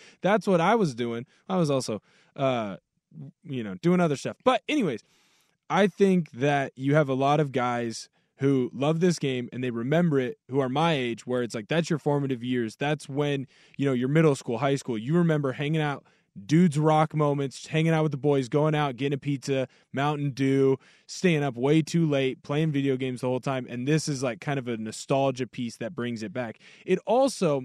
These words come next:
has the joy of it went away before it got crappy. If Madden went away tomorrow, people would be upset,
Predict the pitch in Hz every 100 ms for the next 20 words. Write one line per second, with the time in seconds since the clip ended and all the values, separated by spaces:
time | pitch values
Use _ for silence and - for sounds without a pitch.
0 | - 139 165 139 139 135 143 147 135 -
1 | 139 117 - _ _ - 190 147 135 185
2 | 202 131 123 131 147 220 233 _ _ _
3 | 156 151 185 196 185 147 135 - 147 120
4 | - - _ _ _ 180 139 156 190 254
5 | 294 277 226 214 175 165 160 - 139 123
6 | 131 139 104 95 101 _ _ - 302 311
7 | 254 202 175 165 139 - 131 120 117